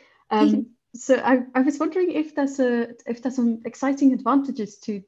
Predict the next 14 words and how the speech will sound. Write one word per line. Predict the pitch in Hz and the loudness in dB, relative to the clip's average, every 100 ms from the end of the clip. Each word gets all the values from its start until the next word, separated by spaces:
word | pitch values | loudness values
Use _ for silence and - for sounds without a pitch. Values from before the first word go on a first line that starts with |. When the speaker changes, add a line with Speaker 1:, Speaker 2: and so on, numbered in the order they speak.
| 214 | -4
Speaker 1:
doing, | 202 202 190 - | -2 -2 -6 -6
um, | 190 185 180 _ _ _ | -8 -8 -10 _ _ _
thermodynamics | 254 240 226 208 214 220 208 - | 0 2 0 -2 -2 -4 -6 -8
with | 214 - | -10 -8
the | 196 196 | -8 -6
multi-level | 196 214 226 - 277 285 277 | -4 -4 -4 -2 -2 -2 -4
system | 269 294 - 392 453 | -6 -8 -10 -12 -6
instead | 240 226 - 226 | -4 -4 -4 -4
of | |
a | 226 | -6
two-level | - 262 254 233 | -4 -2 -2 -6
system, | 233 254 269 349 | -10 -12 -10 -8
which | 247 | -6
is | 226 - | -6 -10